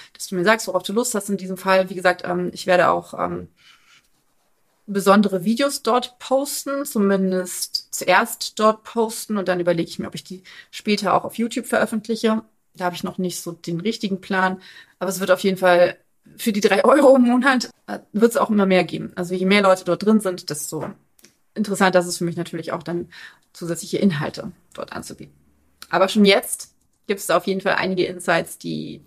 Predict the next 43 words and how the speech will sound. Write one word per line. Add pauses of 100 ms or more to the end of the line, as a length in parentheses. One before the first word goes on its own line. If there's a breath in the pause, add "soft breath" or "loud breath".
du
so
an, (160)
von
mir (220 loud breath)
an
keiner
Stelle (140)
bekommst. (1000)
Nö. (800 loud breath)
Okay, (100)
also
natürlich
gibt's
hier
auch
Insights,
aber (180)
es
sind
andere
Insights.
Es
sind
halt
ganz
konkrete
Fragen,
die
ich
dort
beantworte
und
das
ist
schon,
das
ist
schon
special,
finde
ich.
Also